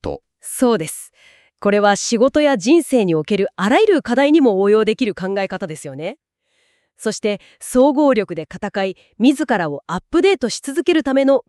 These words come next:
Speaker 2: 究極の格言がここで提示されます。
Speaker 1: はい、教えてください。
Speaker 2: 勝っても価値は増えない。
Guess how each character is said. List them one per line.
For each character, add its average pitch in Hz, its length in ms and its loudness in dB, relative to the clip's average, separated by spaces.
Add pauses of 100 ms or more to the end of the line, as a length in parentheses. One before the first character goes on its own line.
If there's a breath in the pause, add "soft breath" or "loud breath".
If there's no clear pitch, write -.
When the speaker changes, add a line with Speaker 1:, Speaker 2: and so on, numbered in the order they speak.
Speaker 2:
究 277 280 2
極 381 260 2
の 349 100 2
格 294 240 -6
言 269 180 0
が 247 120 -4
こ 233 140 -12
こ 233 100 -2
で 220 80 -2
提 220 160 -4
示 190 160 -8
さ 190 80 -10
れ 170 100 -6
ま 160 120 -12
す。 - 240 -20
Speaker 1:
は 95 160 -6
い、 - 100 -8
教 101 200 -4
え - 40 0
て 120 60 -4
く 117 60 -2
だ 107 80 -2
さ 90 160 -4
い。 - 60 -10 (480)
Speaker 2:
勝 339 180 -2
っ - 60 -20 (100)
て 302 120 2
も 180 200 -2
価 285 160 -6
値 - 180 -4
は 165 120 -2
増 196 240 -2
え 247 100 4
な 214 140 0
い。 131 120 -12